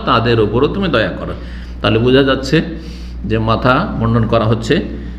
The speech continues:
বেশি উত্তম। মহিলারা কি করবে? মহিলাদের জন্য মাথা মুন্ডন নিষেধ, যে কোনো অবস্থায় নিষেধ। তাহলে মাথার চুল কাটবে, কতটা কাটবে? হাদিসে রয়েছে বেকাদরে আনমোলা। আনমোলা বলা হয় যে আঙ্গুলের জোড়,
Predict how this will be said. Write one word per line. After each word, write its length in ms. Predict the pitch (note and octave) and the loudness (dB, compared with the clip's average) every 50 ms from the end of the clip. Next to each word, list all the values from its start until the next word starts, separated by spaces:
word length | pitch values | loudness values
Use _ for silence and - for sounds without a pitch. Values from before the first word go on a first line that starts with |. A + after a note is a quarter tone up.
| - - - - | -12 -10 -8 -4
বেশি 480 | F#2 F2+ F#2+ A#2 B2+ - - - B2 | 0 2 2 2 2 2 0 0 0
উত্তম। 480 | A2 A#2 G#2+ - - - A2 F2+ F2 D2+ - - - - - - - - - - - - - - - - A#2+ | 2 0 0 -2 -2 -2 0 0 0 -2 -4 -6 -8 -8 -10 -8 -10 -8 -8 -8 -8 -10 -10 -10 -4 2 4
মহিলারা 440 | B2 D3+ E3 F#3+ G3+ G3+ G3+ F#3+ | 4 6 6 6 6 6 4 4
কি 140 | F#3+ F#3+ G3 | 4 2 2
করবে? 420 | - F#3 F#3+ F3 F3 F3 F#3+ F#3+ E3+ | 2 4 4 4 4 4 4 2 2
মহিলাদের 540 | A#2+ A#2+ C3 C3+ D3+ D#3+ D#3+ D#3+ D#3 E3 D#3+ | 2 2 2 4 4 4 4 2 2 2 2
জন্য 140 | E3 E3 D#3+ | 2 2 2
মাথা 260 | D3+ D#3 D3+ D3+ D#3+ | 4 2 2 2 2
মুন্ডন 360 | D#3 D#3 D3+ D3+ D3+ F#3 B3 D4+ - - - - - - - - - - - - - A#2+ | 0 0 2 2 2 2 2 0 -4 -8 -10 -12 -12 -14 -14 -14 -14 -14 -14 -10 -4 0
নিষেধ, 340 | A#2+ G#3+ - - C4 F#3+ A#2+ - - - - - - - | 0 0 2 2 2 2 2 0 -4 -10 -10 -12 -12 -4
যে 140 | - C#3 A#3+ | 0 0 0
কোনো 200 | A#3+ C4 A#3 A3 | 2 2 0 2
অবস্থায় 380 | E3+ D3 D3 D3 - - A2+ G#2 | 2 2 2 2 0 -2 0 0
নিষেধ। 280 | G#2 G2+ - - F#2+ - - - - - - - - - - | -2 -2 -4 -6 -8 -10 -10 -12 -12 -12 -12 -12 -12 -4 0
তাহলে 220 | - C#3+ E3 E3+ E3 | 2 2 2 2 2
মাথার 300 | D#3 D#3+ D#3+ D#3+ F3+ E3 - - | 0 0 0 2 0 -2 0 2
চুল 220 | F#3+ F#3 E3+ E3 | 2 4 4 4
কাটবে, 400 | - D#3+ C#3 B2+ B2 G#2+ G2 G#2 - | 4 2 2 2 2 0 -2 -2 0
কতটা 340 | - - - G3 F#3 E3+ F3+ | 0 0 0 0 0 0 0
কাটবে? 440 | F3+ F3 F3+ F3+ F#3 F#3 G#3+ A#3 - - - - - - - - - - | 2 2 0 0 2 2 4 2 2 0 -4 -10 -12 -14 -14 -14 -8 -6
হাদিসে 340 | A2+ A2 B2 C#3 C3+ - C#3 | -4 -2 -2 0 0 2 2
রয়েছে 280 | C3 C3+ C3 B2+ C3 | 2 2 2 0 -2
বেকাদরে 680 | A#2 A#2 C#3 D3 D3 D3 D3+ D3+ D3 C#3+ D#3+ D#3+ F3 F3 - | 0 2 2 0 2 2 0 0 0 0 0 0 0 0 0
আনমোলা। 560 | C3 B2+ C#3+ C#3+ C#3 C3+ C3+ C3+ B2 A2+ G#2+ | 2 2 2 4 4 4 4 4 4 4 2
আনমোলা 540 | G#2 F#2+ A#2 C3 D3+ D#3 D#3+ E3+ F3 F3+ F3+ | 2 0 0 0 0 0 -2 -2 0 0 0
বলা 260 | F3 F3 E3+ E3+ E3+ | 2 2 2 2 2
হয় 300 | D#3+ D#3+ D#3+ E3+ F3 F#3 | 2 2 2 2 2 2
যে 100 | F3 E3+ | 2 0
আঙ্গুলের 680 | - - C#3+ C#3+ D#3 D3+ D#3+ D#3+ D#3 D#3+ D#3+ D3 A#2 G2+ | 0 2 0 0 2 2 2 2 4 4 4 4 2 2
জোড়, 240 | A#2+ C#3 B2 G2+ | 4 4 4 2